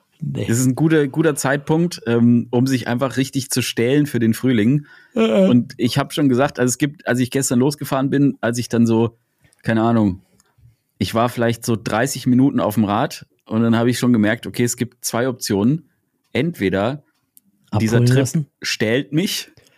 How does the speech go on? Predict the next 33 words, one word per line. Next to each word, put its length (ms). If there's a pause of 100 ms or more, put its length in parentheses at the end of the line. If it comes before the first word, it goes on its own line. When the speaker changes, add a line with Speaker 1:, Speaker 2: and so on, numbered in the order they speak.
(380)
Speaker 2:
oder 460
ich 160
bin 160
einfach 440 (320)
quasi 540
ab 240
heute, 500 (260)
äh, 180
weil 120
heute 160
ist 140
der 80
Tag 220
danach, 500
einfach 400 (140)
fünf 240
Wochen 180
krank. 300 (560)
Noch 180
bin 220
ich 80
nicht 160
krank. 280
Also 200
die, 180
die 220
Chancen 340
stehen 240
gut, 220
dass 100
ich 160
gestählt 400
bin. 240